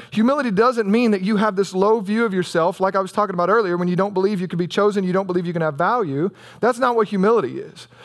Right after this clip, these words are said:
Humility is understanding your right place in the world, that you are not God, right? You are below him, but you are above the creation, right? You are given, you, you, you are his beloved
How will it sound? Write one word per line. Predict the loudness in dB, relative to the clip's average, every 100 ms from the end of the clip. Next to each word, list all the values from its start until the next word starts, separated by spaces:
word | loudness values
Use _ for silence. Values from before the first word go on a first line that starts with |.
| -14 -2
Humility | 2 4 2 0
is |
understanding | 0 0 -2 -2 0 0 2
your | 2
right | 2 0 -2
place | -4 -4 -4
in |
the | -2
world, | 0 0
that | -2
you | -2 -2
are |
not | 0 -2 0
God, | 0 0 0 -8 _ _ _ _ _ _ _ _ _ -6
right? | -2 -2 -4 _ _ _ _
You | -2 0
are | 2
below | 0 2 0
him, | 0 0 -2 -6 _ _ _ _ -20 -8
but | -2
you | 2 4
are | 4 4 2 0 -8 -6
above | -2 0 2 0 -4 -18 _ _ _ _ -10
the | -4
creation, | 2 2 0 -4
right? | -2 -4 -6 -16 -4
You | -2 2
are | 2 2
given, | 0 2 0 0 -8 _ _ -6
you, | -4
you, | 0 -2 -2
you | 0 2
are | 2 2
his | 0
beloved | 0 0 2 2 0